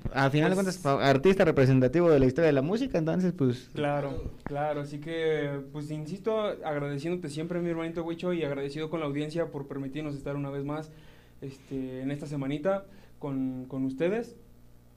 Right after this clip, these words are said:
Speaker 2: Y, pues, nos veremos la próxima semana, en, en martes.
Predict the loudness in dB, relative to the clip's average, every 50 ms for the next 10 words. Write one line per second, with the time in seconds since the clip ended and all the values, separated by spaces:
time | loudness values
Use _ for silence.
0 | -20 -20 -20 -20 -20 -16 -12 -10 -8 -6 -4 -4 -2 0 0 0 0 0 -2 -2
1 | -4 -6 -6 -8 -8 -6 -6 -6 -6 -4 -2 0 0 2 2 0 0 -4 -8 -16
2 | -18 -20 -14 -10 -8 -6 -4 -4 -4 -2 -2 0 0 -2 -2 -2 0 0 0 2
3 | 0 0 -2 -2 -4 -4 -6 -8 -14